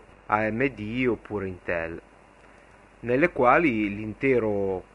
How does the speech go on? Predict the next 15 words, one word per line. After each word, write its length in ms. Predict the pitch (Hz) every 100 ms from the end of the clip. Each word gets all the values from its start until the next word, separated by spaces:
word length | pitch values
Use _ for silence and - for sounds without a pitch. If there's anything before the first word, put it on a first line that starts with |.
| -
processo 640 | - 107 - 147 127 - 101
produttivo 800 | - 98 104 - 117 101 80 85
dell'hardware, 840 | 90 90 82 80 - 104 135 - - - _ - -
dal 180 | 98 95
progetto 640 | - 95 113 107 - -
fino 240 | - 104 92
a 40 |
arri-, 280 | 90 87 95
arrivare 520 | 87 90 90 101 101
alla 320 | 92 90 87
realizzazione 680 | 87 90 90 87 98 - 135
fisica, 540 | 175 104 90 104 160 175 - - -
è 100 | 190
compiuto 720 | 139 107 107 101 - 104 98 -
all'interno 840 | 143 139 135 - 107 107 107 107